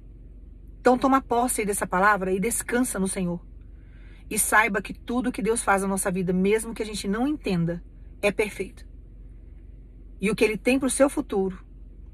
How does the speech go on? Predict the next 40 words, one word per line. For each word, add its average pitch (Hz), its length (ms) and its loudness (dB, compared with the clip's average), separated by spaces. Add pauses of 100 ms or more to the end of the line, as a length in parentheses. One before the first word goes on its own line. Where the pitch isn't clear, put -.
(140)
é 208 140 4
algo 208 240 4
que - 80 -8
você 214 300 -2
nem 233 200 0
conseguiu 254 460 0
ainda 220 220 -2
contemplar. 190 680 -4 (1040)
Você 202 140 -6
tem 240 180 2
uma 247 180 4
noção 196 580 0 (140)
bem 233 260 4
pequena. 190 480 -2 (720)
Mas 196 160 0
quando 214 180 -2
você 208 180 -2
estiver 214 220 -4
inserido 220 460 0
dentro 247 220 -2
do - 80 -10
cenário, 190 480 -2 (1040)
você 196 240 0
vai 202 160 6
agradecer 208 500 0
todos 208 480 0
os 196 140 -4
dias, 185 280 0
porque 202 260 -4
nem 233 320 2
você 339 400 2
vai 214 140 0
acreditar, 190 400 -2
você 185 120 -6
vai 214 80 -4
sentir 226 300 -6
que - 40 -8
você 262 80 0
tá 247 120 0
sonhando. 208 500 -2